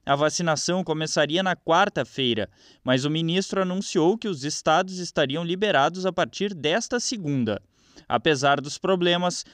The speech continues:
alguns governadores fizeram de tudo para manter o cronograma. No Rio de Janeiro,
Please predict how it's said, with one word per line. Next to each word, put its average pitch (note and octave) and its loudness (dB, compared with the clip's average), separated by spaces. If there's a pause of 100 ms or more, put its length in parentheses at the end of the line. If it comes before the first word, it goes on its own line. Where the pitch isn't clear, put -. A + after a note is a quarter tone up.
(120)
alguns F3+ 2
governadores E3 0
fizeram D#3 -2
de G#3+ -2
tudo G#3 -4
para A3+ 0
manter A#3 2
o B3 -4
cronograma. A#3 2 (380)
No C#3 2
Rio C#3 4
de C#3 -6
Janeiro, F#3 4